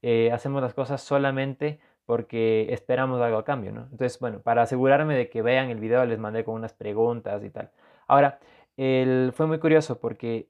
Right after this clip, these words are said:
en ese entonces no les mandé ningún tipo de pregunta, no les mandé nada para que ellos hagan, solamente les mandé a leer y después queríamos discutir. Me di cuenta, bueno,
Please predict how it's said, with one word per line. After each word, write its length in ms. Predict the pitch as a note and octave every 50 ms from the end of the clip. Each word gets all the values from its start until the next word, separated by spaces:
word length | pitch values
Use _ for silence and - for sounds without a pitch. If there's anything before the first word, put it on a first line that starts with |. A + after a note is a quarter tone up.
| _ -
en 160 | B2+ B2+ C3+
ese 140 | D3 C#3+ -
entonces 640 | D3+ D3 - D#3 D#3 D#3 D3 E3 E3 D#3+ D#3+ - -
no 180 | D#3 C#3 C#3+ D3+
les 140 | D#3 D#3
mandé 380 | C#3+ C3+ B2+ B2+ C3 C#3 C#3 C#3
ningún 300 | C#3 B2+ B2 B2+ C3+ C3+
tipo 200 | B2+ D3 D3+ -
de 80 | C#3+ C#3
pregunta, 600 | - - A2 A2 A#2+ B2+ C3+ C3 C#3+ C#3+ C#3+ D3 -
no 140 | B2+ B2+ C3
les 140 | C3 C#3 B2+
mandé 1120 | B2 A#2 A2+ A2+ A2+ A#2 A#2 A#2+ A#2+ A#2+ A#2 A2+ A2 A2 G#2+ G#2+ G#2 G#2 G2+ G2+ F#2+ - -
nada 380 | A#2 B2 B2 C3 C3+ C#3 C#3
para 160 | - A2 G#2+
que 100 | G#2 -
ellos 140 | A2+ A#2+ B2+
hagan, 220 | D#3+ E3+ D3+ A#2+ G#2
solamente 400 | A2 A#2 A#2+ B2 C3 B2+ B2 B2
les 80 | A#2 A2+
mandé 160 | G#2 G#2+ A2+
a 80 | A2+
leer 320 | A2 A2+ A#2 A#2 G#2 G2+ -
y 120 | - A2 A2+
después 300 | A2 G2+ - - A#2+ -
queríamos 340 | - A#2+ A#2 A#2 A2+ A2+ G#2
discutir. 460 | G#2 F#2+ - G#2+ G2+ - G#2 G2 _ _ _ _ _ _ _ - _ - _ _ _ -
Me 140 | C3+ C#3+ D3+
di 100 | F3 G3
cuenta, 480 | - A3+ A3+ A3 - A3 A3 G#3+ G#3 -
bueno, 220 | D3+ C#3+ C3 B2